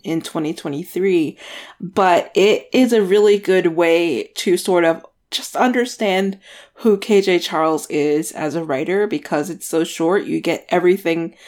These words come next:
that she does in that brief amount of time. And so there are these two men who meet in a pub, I guess you call it, um, whatever the Regency version of a pub is. It's a pub.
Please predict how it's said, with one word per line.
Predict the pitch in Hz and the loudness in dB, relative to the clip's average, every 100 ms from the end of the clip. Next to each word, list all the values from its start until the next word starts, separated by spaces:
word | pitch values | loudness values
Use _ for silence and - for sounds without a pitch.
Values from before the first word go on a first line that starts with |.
| - - | -20 -4
that | 175 - | -2 -2
she | - 165 | -2 -2
does | 156 151 160 180 - | 0 2 2 2 -2
in | - 165 160 170 160 | 2 4 4 2 -2
that | - 156 135 - _ - | 0 0 0 -4 _ -2
brief | 175 165 180 | 0 0 -2
amount | 165 147 | -4 -2
of | 147 | -4
time. | - 160 117 123 143 - _ - - _ - | -8 -10 -8 -8 -10 -12 _ -20 -20 _ -6
And | 233 170 165 156 160 160 - _ _ | -2 0 0 0 -2 -2 -4 _ _
so | - - 185 170 165 165 - | -6 2 4 4 4 4 2
there | 190 175 175 | 0 2 2
are | |
these | 170 170 165 - _ - - - | 2 -2 -4 -12 _ -14 -14 -10
two | - 269 | 0 2
men | 254 202 180 180 180 | 4 4 2 0 -4
who | - 202 | -6 -6
meet | 180 170 180 180 - - _ _ - | -4 -2 -2 -4 -8 -20 _ _ 2
in | 190 165 175 165 - - | 2 4 0 -4 -6 -6
a | 156 143 175 170 - _ | -4 -2 -2 -4 -8 _
pub, | - 202 160 170 - _ _ _ | -4 0 0 -2 -10 _ _ _
I | 180 170 | -6 -4
guess | 160 165 175 | -4 -6 -10
you | |
call | 170 - 92 160 | -12 -10 -8 -8
it, | - _ - - - | -12 _ -20 -20 -4
um, | 170 165 165 170 160 | 2 2 2 -2 0
whatever | 185 185 180 160 | 2 2 2 2
the | 160 | 0
Regency | 165 165 165 165 175 | 0 -2 -2 -8 -8
version | 165 151 - 151 151 | -6 -6 -6 -8 -10
of | 160 | -8
a | 151 | -8
pub | 151 131 - | -6 -8 -8
is. | - - | -12 -12
It's | 226 | -4
a | 277 | -4
pub. | 277 160 - | -2 -6 -6